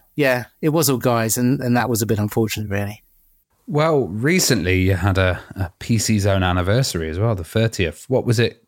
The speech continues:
Speaker 2: kinda like getting everybody back together and, you know, sharing
Speaker 1: Yeah,
Speaker 2: the tales?
Speaker 1: lovely. It was lovely, actually. Um, you know, loads of people I hadn't seen for twenty years. Um, some that I have and some that, you know, some people who stay, you know, a lot of us stay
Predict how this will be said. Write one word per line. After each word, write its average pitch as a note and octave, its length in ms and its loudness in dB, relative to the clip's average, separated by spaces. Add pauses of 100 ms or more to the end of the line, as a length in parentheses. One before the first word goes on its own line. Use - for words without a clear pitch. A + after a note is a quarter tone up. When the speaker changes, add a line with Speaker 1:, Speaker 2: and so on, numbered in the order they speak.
Speaker 2:
kinda G#2 260 2
like G#2 300 0
getting E2+ 320 -4 (220)
everybody E2 340 -6
back - 240 -6
together E2+ 500 -2
and, D#2+ 200 -6
you F2 80 -4
know, E2+ 160 -6 (240)
sharing F#2+ 320 0
Speaker 1:
Yeah, G#2+ 120 -2
Speaker 2:
the F2 60 -4
tales? F#2+ 460 0
Speaker 1:
lovely. A#2 340 -2
It D3+ 60 0
was C#3 120 0
lovely, D3+ 360 0
actually. B2 440 0
Um, C3 480 0 (340)
you C#3 80 -2
know, B2+ 100 0
loads D3 360 2
of B2 80 -6
people B2 360 0
I A#2 60 -2
hadn't C3 200 0
seen A#2+ 480 0
for A2+ 220 -2 (320)
twenty A#2+ 260 0
years. A#2 680 0 (120)
Um, A2 880 -4 (160)
some D3 300 0
that C3 100 0
I A#2 60 -2
have C3 320 0
and A#2+ 100 -4
some B2+ 160 0
that, B2 160 -4
you C3 80 0
know, G#2+ 140 0
some A#2+ 180 -2
people A2+ 240 -4
who G#2 60 -4
stay, A2+ 420 -2
you C#3+ 80 -2
know, B2+ 140 2
a - 20 2
lot D3 120 2
of C3 100 -2
us A#2 80 2
stay A2+ 560 0